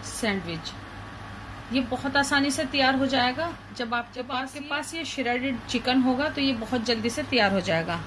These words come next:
हमने ब्राउन ब्रेड ली है, आप चाहें तो व्हाइट ब्रेड भी ले सकते हैं। सबसे पहले हमने एक पैन ले लिया है, उसमें वन टीस्पून के करीब हम ये बटर डाल देते हैं। Slow flame है hamara,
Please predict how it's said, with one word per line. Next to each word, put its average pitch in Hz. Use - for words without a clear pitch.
हमने 262
ब्राउन 233
ब्रेड 247
ली 269
है, 311
आप 240
चाहें 277
तो 311
व्हाइट 233
ब्रेड 233
भी 254
ले 330
सकते -
हैं। 170
सबसे 254
पहले 302
हमने 285
एक 294
पैन 214
ले 226
लिया 226
है, 262
उसमें 294
वन 269
टीस्पून 277
के 262
करीब 269
हम 294
ये 302
बटर 214
डाल 262
देते 214
हैं। 233
Slow 269
flame 269
है 269
hamara, 233